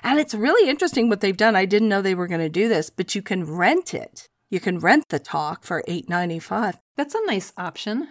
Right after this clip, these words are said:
Speaker 1: Isn't it?
Speaker 2: Yeah.
Speaker 1: Or you can buy it for twenty-four ninety-five if you just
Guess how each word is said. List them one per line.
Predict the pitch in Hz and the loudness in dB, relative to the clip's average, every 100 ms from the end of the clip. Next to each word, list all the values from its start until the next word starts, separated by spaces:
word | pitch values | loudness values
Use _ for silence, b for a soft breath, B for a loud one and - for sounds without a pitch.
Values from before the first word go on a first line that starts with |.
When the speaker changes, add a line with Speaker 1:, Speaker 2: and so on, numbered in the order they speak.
| - | -4
Speaker 1:
Isn't | 233 254 370 | -2 0 0
it? | 403 415 | 2 2
Speaker 2:
Yeah. | 330 392 294 165 | 0 -2 -4 0
Speaker 1:
Or | 277 277 | 2 4
you | 269 277 | 4 4
can | 262 240 | 2 2
buy | 220 202 | 4 2
it | 131 104 - | 0 -4 -8
for | - 175 | -6 -6
twenty-four | - 180 170 151 80 | -4 -4 -4 -2 -2
ninety-five | - - - - 64 64 - | -2 -2 -4 -2 0 -2 -4
if | - - | -6 -4
you | 175 | -4
just | 185 175 - | -4 -6 -8